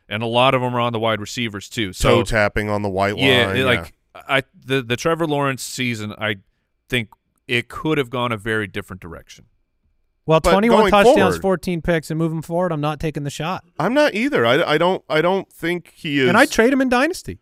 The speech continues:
Speaker 2: I don't think he's a great quarterback. And I, and I don't say that for fantasy. I mean, it, it applies to fantasy, but I'm asking, like,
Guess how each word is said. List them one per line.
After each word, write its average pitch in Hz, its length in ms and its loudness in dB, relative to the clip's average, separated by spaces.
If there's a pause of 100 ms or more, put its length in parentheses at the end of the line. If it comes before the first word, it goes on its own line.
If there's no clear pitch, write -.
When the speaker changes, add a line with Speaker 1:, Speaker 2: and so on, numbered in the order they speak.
(180)
Speaker 2:
I 147 120 0
don't 196 300 2
think 196 140 -4
he's 160 140 -4
a 147 60 -2
great 120 360 -4
quarterback. 95 480 -8
And 151 120 0
I, 175 80 2
and 170 180 0
I 185 100 4
don't 254 200 0
say 185 160 -4
that 170 160 -2
for 123 100 -8
fantasy. 131 560 -4
I 120 40 -4
mean, 127 180 -4
it, 135 220 -4
it 147 160 -6
applies 190 400 -2
to - 80 -14
fantasy, 95 340 -10
but 117 100 -4
I'm 214 160 -2
asking, 147 320 -4
like, 117 160 -4